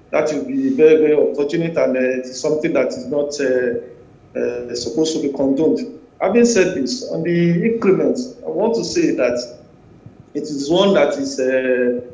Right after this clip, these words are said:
going to be impacting so badly on the, on the consumers. Like I said earlier,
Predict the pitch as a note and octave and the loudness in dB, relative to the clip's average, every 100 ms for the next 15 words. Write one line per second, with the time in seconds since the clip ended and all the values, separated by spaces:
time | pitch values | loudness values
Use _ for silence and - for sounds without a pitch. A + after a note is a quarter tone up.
0 | - _ _ - - F3+ F#3 D#3+ - C#3+ | -20 _ _ -12 0 4 4 2 -2 -2
1 | C#3 C#3 D3+ - F3 - F3 C#3+ - B2 | -2 -2 -2 0 0 0 -2 -2 -2 -6
2 | - - _ _ _ - - F3+ F3+ F3+ | -12 -20 _ _ _ -6 2 4 4 4
3 | F#3 F#3+ F#3 - - - - F3 - D3+ | 6 4 2 -8 -14 -4 2 2 2 -2
4 | D3+ G3 - D3 C#3+ C3+ C#3 C#3+ D3 C#3+ | -2 -2 -4 -2 0 0 2 2 2 0
5 | C#3 D3+ D3+ E3+ D#3+ C3+ - - - - | 0 0 0 2 4 2 0 -4 -14 -20
6 | _ - D#3 D#3 D#3 D#3 F#3+ - - - | _ -6 -2 2 4 6 4 4 -2 -6
7 | D#3 D3 B2+ - - | -2 0 0 -2 -10